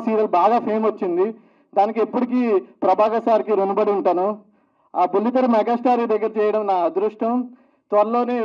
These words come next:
మెగాస్టార్ దగ్గర కూడా చేయాలని కోరుకున్నాను. And మెయిన్గా ప్యూర్ సత్-, సతీష్ గారికి ఈ st-, ఆ, like, ఈ స్టేజ్ కానీ, ఆ, ఫస్ట్ నుంచి ఇచ్చిన ఆయన సపోర్ట్ కానీ చాలా చాలా thank you అన్న.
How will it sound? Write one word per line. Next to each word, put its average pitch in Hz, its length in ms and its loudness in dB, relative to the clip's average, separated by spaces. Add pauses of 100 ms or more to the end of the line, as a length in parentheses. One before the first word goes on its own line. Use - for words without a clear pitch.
(160)
మెగాస్టార్ 220 600 -2
దగ్గర 214 240 0 (280)
కూడా 208 240 2
చేయాలని 190 420 4
కోరుకున్నాను. 202 640 2 (1040)
And 240 360 4 (1000)
మెయిన్గా 233 360 2 (140)
ప్యూర్ 247 300 2 (100)
సత్-, 226 240 0 (480)
సతీష్ 214 360 2
గారికి 190 280 0 (880)
ఈ 214 140 -6
st-, - 240 -8
ఆ, - 20 4 (340)
like, 196 220 2
ఈ - 80 -6
స్టేజ్ 202 460 0
కానీ, 190 240 -2 (380)
ఆ, - 20 4 (240)
ఫస్ట్ 190 240 -2
నుంచి 202 180 -6
ఇచ్చిన 202 300 -6
ఆయన 185 100 -2 (140)
సపోర్ట్ 185 340 0
కానీ 180 220 -4 (380)
చాలా 165 220 0
చాలా 165 140 0 (120)
thank 170 220 0
you 190 120 2
అన్న. 175 240 -4